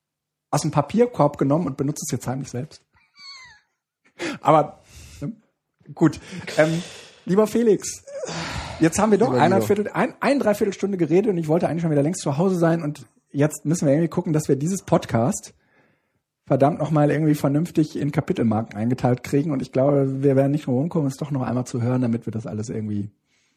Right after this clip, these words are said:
Speaker 1: äh, machen können. Äh, du darfst, äh, äh, äh, wie immer als Lehrer, hat der Lehrer das Schlusswort. <laughs>
Speaker 2: Yeah. Damit
Speaker 1: Yeah.
Speaker 2: habe ich jetzt voll gerechnet. <laughs> Nein, ich, äh, mir hat's Spaß gemacht. Wir haben's das erste Mal jetzt probiert.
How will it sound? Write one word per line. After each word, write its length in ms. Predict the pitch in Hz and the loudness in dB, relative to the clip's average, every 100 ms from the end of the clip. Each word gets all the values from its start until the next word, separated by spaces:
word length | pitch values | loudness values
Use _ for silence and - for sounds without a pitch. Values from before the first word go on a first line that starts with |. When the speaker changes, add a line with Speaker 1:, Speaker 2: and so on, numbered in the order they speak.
| _ - - _ _ | _ -20 -20 _ _
Speaker 1:
äh, 140 | 120 120 | 2 4
machen 320 | 120 135 117 | 4 2 0
können. 340 | - 110 185 - - - _ | 0 0 -2 -8 -20 -20 _
Äh, 340 | 135 139 143 143 _ _ _ _ _ _ _ _ _ _ | 4 6 4 -2 _ _ _ _ _ _ _ _ _ _
du 80 | 151 | 2
darfst, 420 | 165 165 - - | 4 2 -4 -4
äh, 240 | 135 135 | 0 2
äh, 420 | 131 - 123 123 - 120 120 | 0 -2 -2 -2 -2 -4 -2
äh, 100 | 120 | -2
wie 140 | 165 | 0
immer 180 | 185 165 | 2 2
als 220 | 135 - | 2 2
Lehrer, 480 | 135 170 165 170 180 | 2 4 2 0 -2
hat 120 | 147 | -4
der 80 | 107 - | -4 0
Lehrer 220 | 135 151 | 2 4
das 160 | 131 - | 2 0
Schlusswort. 600 | 139 - - 101 - - 784 - _ _ _ - - - _ - | -4 -4 -4 -4 -4 -8 -12 -20 _ _ _ -18 -18 -20 _ -4
<laughs> 200 | 165 160 _ _ _ _ _ _ | -4 -4 _ _ _ _ _ _
Speaker 2:
Yeah. 380 | 98 95 82 85 - _ _ | -4 -2 -2 -6 -12 _ _
Damit 220 | 131 135 | 0 4
Speaker 1:
Yeah. 80 | 127 | 4
Speaker 2:
habe 100 | 123 | 4
ich 60 | 117 | 0
jetzt 160 | 113 | -4
voll 220 | - 135 123 | -2 0 0
gerechnet. 420 | 110 113 - 107 - | 0 -2 0 0 2
<laughs> 100 | 202 | 2
Nein, 160 | 170 151 - - | 2 0 -4 -2
ich, 300 | 180 - 190 | -2 -2 2
äh, 360 | 170 170 165 - _ _ - | 4 4 2 -2 _ _ -8
mir 180 | 175 185 | 2 2
hat's 120 | - | 2
Spaß 180 | 208 - | -2 -2
gemacht. 300 | 226 220 - | -4 -4 0
Wir 80 | |
haben's 200 | 170 165 | 0 0
das 100 | - | -4
erste 220 | 165 175 165 | -4 -4 0
Mal 180 | 160 | 2
jetzt 160 | 180 - | 0 -2
probiert. 380 | 160 147 220 | -4 0 2